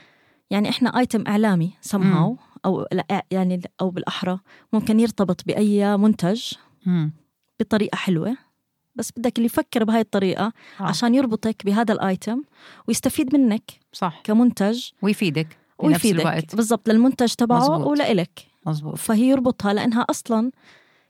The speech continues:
Speaker 1: يعني هي رياضة، رياضة كتير حلوة.
Speaker 2: آه.
Speaker 1: يعني
Speaker 2: طب نانسي، أنت يعني الواحد بيكون مثلًا بنفسه يعمل شغلة بيعملها، وبعدين بعد سنة، سنتين بيوقف، خاصة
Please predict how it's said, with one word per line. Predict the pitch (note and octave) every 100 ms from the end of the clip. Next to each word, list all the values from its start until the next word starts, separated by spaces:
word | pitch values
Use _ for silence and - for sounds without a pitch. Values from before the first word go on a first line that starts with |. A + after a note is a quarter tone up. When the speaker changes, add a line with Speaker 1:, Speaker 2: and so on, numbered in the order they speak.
| -
Speaker 1:
يعني | F#3 G3 A3+
هي |
رياضة، | C4+ B3 C4 G3+
رياضة | G#3+ A#3+ G#3
كتير | - A#3
حلوة. | - F#3+ D3+ - _ E3+
Speaker 2:
آه. |
Speaker 1:
يعني | F3 F3 E3+ E3 F3+ _ _ _ _ - - - -
Speaker 2:
طب | G#3 E3+ G#3
نانسي، | A#3+ D4 - G3
أنت | B3 -
يعني | A3+ G#3 D#3+ F3 E3+ F3+ E3 E3+ - _ - F#3 _
الواحد | G#3 F3+ G#3+ G#3 D#3+ D#3 D#3 D#3+
بيكون | E3 F3 G#3 F#3+
مثلًا | F3+ F3+ E3+ D3+
بنفسه | E3 F3+ - D#3+
يعمل | D3+ C#3+ D3+
شغلة | - D#3 D#3
بيعملها، | F3 E3+ F3 D#3 D3
وبعدين | D#3+ D#3+ E3+ F#3
بعد | E3+ E3
سنة، | E3 D#3+ D#3
سنتين | D#3 D#3 D#3 E3+ D#3
بيوقف، | D3 D#3 - D#3 D#3 - _ - - _
خاصة | G3+ G3 F#3+